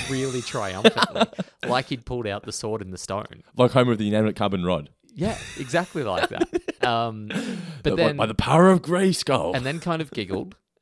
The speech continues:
Speaker 1: and then seconds later, wailing, and I had to leave the room.
Speaker 2: <laughs> You should, the best part is when, I think he was, yeah, she was showing my nan, and she passed him the spoon, and he went, "Shoo," and just flung it.
Speaker 1: Yeah.
Speaker 2: Miles across the room, splattered on the wall.
Speaker 1: Yeah.
Speaker 2: <laughs>
Speaker 1: Uh, did I,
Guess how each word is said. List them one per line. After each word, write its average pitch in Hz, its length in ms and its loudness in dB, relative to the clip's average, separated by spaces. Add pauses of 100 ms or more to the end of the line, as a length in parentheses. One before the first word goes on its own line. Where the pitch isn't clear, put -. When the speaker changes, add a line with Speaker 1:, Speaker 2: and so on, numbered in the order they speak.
Speaker 1:
and 127 260 -8
then 131 380 -6
seconds 139 320 -8
later, 123 240 -2
wailing, 107 480 -4
and 104 80 -8
I 98 60 -6
had 104 120 -8
to 117 80 -14
leave 110 160 -8
the 120 80 -10
room. 143 160 -8 (160)
Speaker 2:
<laughs> 139 60 -2 (840)
You 143 60 -4
should, 147 140 -4
the 127 100 0
best 123 260 2
part 117 160 2
is 98 120 -4
when, 95 180 -4
I 98 100 -10
think 135 140 -6
he 131 100 -6
was, 98 320 -10 (760)
yeah, 95 220 0
she - 160 -8
was 101 60 -2
showing 131 180 2
my 107 120 0
nan, 87 400 -4 (120)
and - 80 -14
she 98 100 -10
passed 104 280 -6
him 98 60 -6
the 85 40 -6
spoon, 95 300 -4
and 90 80 -8
he 92 100 -4
went, 90 220 -2 (300)
"Shoo," - 160 0 (340)
and 117 80 -2
just - 160 -8
flung 117 160 -2
it. 78 100 -10 (200)
Speaker 1:
Yeah. 110 80 0
Speaker 2:
Miles 185 220 6
across 127 120 0
the 101 60 -4
room, 90 120 0
splattered 87 260 -4
on 80 60 -8
the 76 60 -10
wall. - 120 -16
Speaker 1:
Yeah. - 160 -4
Speaker 2:
<laughs> - 440 -12 (300)
Speaker 1:
Uh, 117 160 2
did - 160 -10
I, 160 160 -4